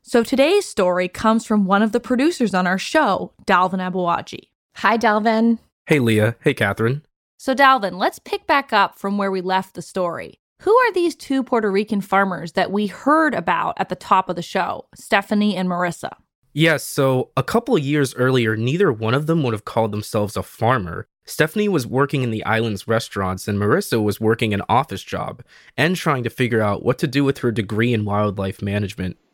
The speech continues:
Speaker 3: Their careers shifted when they took a six-month agroecology workshop in twenty fifteen.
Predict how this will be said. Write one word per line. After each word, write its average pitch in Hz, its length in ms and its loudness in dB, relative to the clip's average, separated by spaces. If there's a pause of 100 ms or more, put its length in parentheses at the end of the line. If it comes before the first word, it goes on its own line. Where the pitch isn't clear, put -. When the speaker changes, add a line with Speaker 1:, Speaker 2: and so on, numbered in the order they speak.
(140)
Speaker 3:
Their 170 160 2
careers 226 400 0
shifted 147 480 0
when 123 180 0
they 123 100 0
took - 240 -4
a 127 40 2
six-month 160 680 -2
agroecology 123 920 0
workshop 104 720 -2
in 98 120 -6
twenty 110 260 -2
fifteen. 101 640 -4